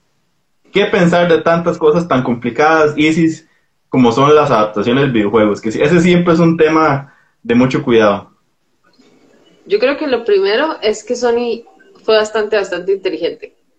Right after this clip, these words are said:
Speaker 2: porque en vez de casarse con un solo servicio de streaming y decir, "Ok, este, nada más ustedes van a producir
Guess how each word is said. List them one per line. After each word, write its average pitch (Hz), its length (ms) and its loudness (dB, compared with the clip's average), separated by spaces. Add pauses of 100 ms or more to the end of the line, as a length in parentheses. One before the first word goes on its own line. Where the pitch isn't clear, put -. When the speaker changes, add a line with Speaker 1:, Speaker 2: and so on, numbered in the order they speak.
(240)
Speaker 2:
porque 214 280 0
en 185 100 -2
vez 196 200 0
de 240 380 0 (400)
casarse 233 580 -2
con 196 160 -2
un 190 120 0
solo 214 180 0
servicio 202 480 0
de 170 320 0
streaming 214 680 0
y 165 560 -6 (840)
decir, 196 400 2
"Ok, 180 180 -6
este, 185 640 0
nada 196 240 0
más 226 180 -2
ustedes 240 320 -2
van 220 140 0
a 220 120 0
producir 196 560 0